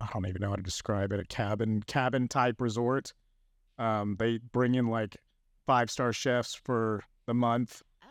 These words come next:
Speaker 2: that's
Speaker 1: and, like,
Speaker 2: so
Speaker 1: the
Speaker 2: nice.
Speaker 1: top chef winners will come out there and, like, do a month there. But how they do it is <clears throat> they, they take, um,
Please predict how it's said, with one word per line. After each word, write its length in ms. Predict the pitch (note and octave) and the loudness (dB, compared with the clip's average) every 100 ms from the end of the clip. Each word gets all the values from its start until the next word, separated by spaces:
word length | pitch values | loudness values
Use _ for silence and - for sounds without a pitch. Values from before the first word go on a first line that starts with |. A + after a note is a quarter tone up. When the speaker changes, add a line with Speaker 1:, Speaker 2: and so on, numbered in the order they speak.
| - | -20
Speaker 2:
that's 100 | - | -6
Speaker 1:
and, 120 | B2 C3+ | 2 4
like, 140 | B2 | 4
Speaker 2:
so 40 | B3+ | 0
Speaker 1:
the 100 | D3 | -4
Speaker 2:
nice. 60 | |
Speaker 1:
top 240 | D3+ C3 - | 2 2 0
chef 380 | - C3 B2 B2+ | -2 0 0 -2
winners 400 | B2 B2 A#2+ C3 | -2 2 0 0
will 100 | A2+ | -2
come 200 | C3 A#2+ | 0 2
out 200 | A#2+ C3+ | 2 0
there 140 | A#2 | 0
and, 100 | A2+ | 0
like, 180 | A2+ G#2+ | -2 -2
do 160 | A#2 A#2 | 0 0
a 60 | |
month 280 | A#2 A#2 A2+ - | 0 -2 -2 -2
there. 380 | A#2+ A2+ A2+ - _ _ _ _ _ _ - | 0 0 -2 -6 _ _ _ _ _ _ 2
But 300 | D3+ B2+ - - | 4 4 2 -2
how 100 | C#3 | 0
they 120 | B2 | 2
do 180 | C3 C3 | 2 2
it 60 | |
is 180 | A2 - - | 0 -4 -8
<clears throat> 80 | F#3 | -2
they, 440 | F3+ C#3+ C#3 A#2 - _ _ _ _ _ _ _ _ - | -2 0 0 0 -4 _ _ _ _ _ _ _ _ -12
they 160 | A#2 B2+ | -2 -2
take, 360 | - D3 C3 - B2+ | 2 2 2 -2 -2
um, 440 | A#2 G#2+ G2+ | 0 0 -2